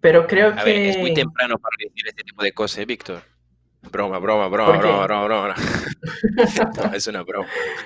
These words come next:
Speaker 1: Ah, vale, vale,
Speaker 2: Dime.
Speaker 1: ahora comprendí. <laughs> No, lo que me echo de menos de España creo que es la vida social,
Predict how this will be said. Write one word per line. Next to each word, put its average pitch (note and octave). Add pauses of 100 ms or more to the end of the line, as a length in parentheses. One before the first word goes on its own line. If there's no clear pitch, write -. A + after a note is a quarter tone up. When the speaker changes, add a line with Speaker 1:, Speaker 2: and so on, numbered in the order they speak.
(340)
Speaker 1:
Ah, G#3+
vale, F#3
vale, D3
Speaker 2:
Dime. -
Speaker 1:
ahora E3
comprendí. E3+ (440)
<laughs> - (540)
No, F3
lo E3+
que G3+
me G3+
echo A3
de A3
menos A3
de A3
España G#3
creo A3
que A#3+
es G#3+
la F#3
vida G3
social, F3+